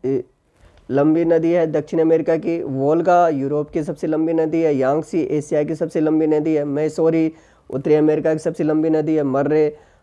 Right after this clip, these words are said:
ऑस्ट्रेलिया की सबसे लंबी नदी है और ओनिक्स अंटार्कटिका की सबसे लंबी नदी है। गहनतम बिंदु यानी कि सबसे गहराई में जो बिंदु है उसकी अगर हम बात करें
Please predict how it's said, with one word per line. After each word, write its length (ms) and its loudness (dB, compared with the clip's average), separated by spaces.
ऑस्ट्रेलिया 480 0
की 300 0
सबसे 280 -2
लंबी 300 4
नदी 300 4
है 180 0
और 300 -2
ओनिक्स 520 0
अंटार्कटिका 920 -4
की 140 -6
सबसे 320 -6
लंबी 380 0
नदी 280 -2
है। 200 -8
गहनतम 640 2
बिंदु 200 4
यानी 200 4
कि 80 -10
सबसे 380 0
गहराई 580 0
में 280 2
जो 120 -2
बिंदु 340 -2
है 380 -2
उसकी 240 -6
अगर 220 2
हम 120 2
बात 180 2
करें 300 2